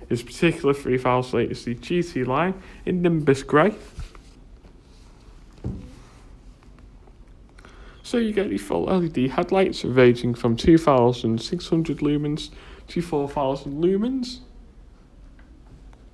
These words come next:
You also have a spotless eighteen inch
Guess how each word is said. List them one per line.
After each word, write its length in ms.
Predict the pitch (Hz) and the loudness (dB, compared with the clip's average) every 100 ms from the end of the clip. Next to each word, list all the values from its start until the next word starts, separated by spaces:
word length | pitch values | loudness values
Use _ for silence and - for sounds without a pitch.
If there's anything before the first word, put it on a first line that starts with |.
| - - - - - - - - - - - - - - - - - | -20 -20 -20 -20 -20 -20 -20 -20 -20 -20 -20 -20 -20 -20 -20 -20 -14
You 160 | 156 151 | -8 -4
also 320 | 143 139 - | -4 -4 -6
have 320 | - - 131 | -12 -10 -10
a 160 | - - | -10 -14
spotless 880 | - - - - 165 - 139 - - - - | -16 -18 -6 2 2 2 -6 -8 -18 -18 -6
eighteen 680 | 165 156 135 131 127 127 | -6 -2 -4 -4 -6 -4
inch 500 | 127 123 - - - | -6 -8 -10 -20 -20